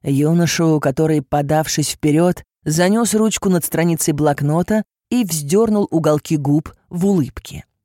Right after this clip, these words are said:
«Я расскажу вам», продолжала Эдди всё с той же безудержной уверенностью, «об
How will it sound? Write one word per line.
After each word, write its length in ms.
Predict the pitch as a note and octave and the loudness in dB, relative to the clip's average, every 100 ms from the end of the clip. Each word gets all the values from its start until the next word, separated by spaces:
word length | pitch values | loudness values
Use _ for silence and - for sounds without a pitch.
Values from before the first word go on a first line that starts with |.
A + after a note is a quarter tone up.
| _ | _
«Я 440 | - A#2+ C3+ D3 D3 | -4 -2 2 2 2
расскажу 600 | D3+ - C3 C3+ C#3 D#3 | 0 -2 -2 -2 0 -2
вам», 500 | E3 G2+ A2+ A#2+ B2 _ _ | -2 -4 -6 -8 -14 _ _
продолжала 560 | D3+ D3 C#3+ D3 C#3 C#3 - | -4 0 0 0 0 -2 0
Эдди 320 | E3+ D#3+ D#3 | 2 2 0
всё 260 | - - D3+ | -2 -2 -2
с 140 | - | -2
той 240 | F3 F3+ | 0 2
же 180 | D#3 D#3+ | 2 0
безудержной 680 | D#3 D#3+ D#3+ D#3+ D3 E3 D#3 | 2 2 2 2 2 2 0
уверенностью, 920 | F#3 F3 F3+ C#3 C3+ C3 - - A#2 - _ _ - | 0 2 2 2 -4 -6 -8 -10 -12 -16 _ _ -2
«об 260 | D#3+ E3 | 0 0